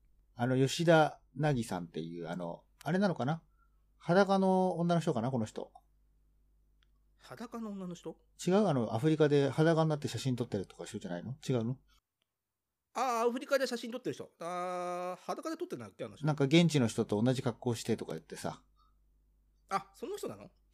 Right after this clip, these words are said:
Speaker 1: 違う？吉田凪さん。その人が監督、
Speaker 2: ここまでは。
Speaker 1: 監督してんじゃない？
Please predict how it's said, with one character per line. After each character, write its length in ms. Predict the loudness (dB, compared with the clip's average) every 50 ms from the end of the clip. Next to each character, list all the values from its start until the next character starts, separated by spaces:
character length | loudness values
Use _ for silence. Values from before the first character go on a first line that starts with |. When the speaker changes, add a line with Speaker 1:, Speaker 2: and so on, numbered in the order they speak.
| -2 0
Speaker 1:
違 140 | 2 2
う？ 60 | 2 0 -4
吉 200 | -8 -6 -4 -2
田 80 | -2
凪 180 | -2 -2 -4 -6
さ 120 | -8 -12
ん。 20 | -16 _ _ _ _ _ _ _ _ _ _ _ _ _ _ _ _ -6
そ 140 | 2 4
の 60 | 4 6
人 160 | 6 6 4
が 100 | 4 6
監 180 | 4 4 2
督、 160 | 2 2 0 0
Speaker 2:
こ 60 | 0
こ 60 | 0
ま 60 | -2
で 80 | -4 -8
は。 160 | -8 -10 -12 _ -20 -8 -2
Speaker 1:
監 120 | 0 0 0
督 160 | 0 -2 -2
し 40 | -2
て 80 | -2
ん 40 | -2
じ 60 | -2
ゃ 20 | -2
な 100 | -4 -6
い？ 60 | -6